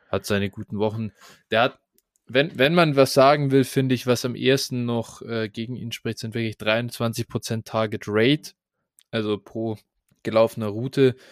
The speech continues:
Aber D K ist da bei siebenundzwanzig Prozent, ist auch nicht super Elite, äh, so wie halt, äh, mei, die Handvoll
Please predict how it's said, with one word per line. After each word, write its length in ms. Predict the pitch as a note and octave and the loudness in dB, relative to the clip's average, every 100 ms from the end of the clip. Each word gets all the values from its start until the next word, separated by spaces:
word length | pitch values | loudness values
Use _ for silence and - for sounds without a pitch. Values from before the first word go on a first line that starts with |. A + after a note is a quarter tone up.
| _ _ - | _ _ -6
Aber 600 | G#2+ G#2+ G#2 G#2+ G2+ F#2+ - | -2 0 0 -2 -2 -4 -10
D 80 | A#2 | -6
K 140 | A#2+ | -4
ist 140 | G#2+ | -4
da 40 | A2 | -4
bei 140 | G#2+ | -4
siebenundzwanzig 640 | G#2 A#2+ A2+ B2 A2+ A2+ - | -6 -8 -6 -6 -6 -8 -14
Prozent, 640 | A#2 - A2 A2 G#2 - _ _ _ _ - - - _ - | -14 -6 -4 -4 -8 -14 _ _ _ _ -20 -20 -20 _ -10
ist 160 | B2 | -2
auch 200 | - A2+ | 2 2
nicht 200 | A2+ A2+ | 2 -6
super 240 | A2 B2 B2 | -6 0 0
Elite, 540 | A2+ A2 A2+ A2+ - - _ - | 0 -2 -6 -8 -12 -16 _ -14
äh, 280 | G#2+ G2+ G#2 | -10 -8 -10
so 200 | G#2 G#2+ | -10 -8
wie 180 | G#2+ G#2 | -6 -4
halt, 460 | G#2+ G#2 G2+ - A#2 | -2 -4 -6 -16 -8
äh, 220 | G2+ G#2 - _ - | -6 -6 -10 _ -12
mei, 320 | A#2 A2 A#2+ _ _ _ - | -8 -8 -10 _ _ _ -8
die 120 | A2+ | -4
Handvoll 560 | A2+ A2 - A2 G#2 G2+ | -4 -6 -2 0 0 -2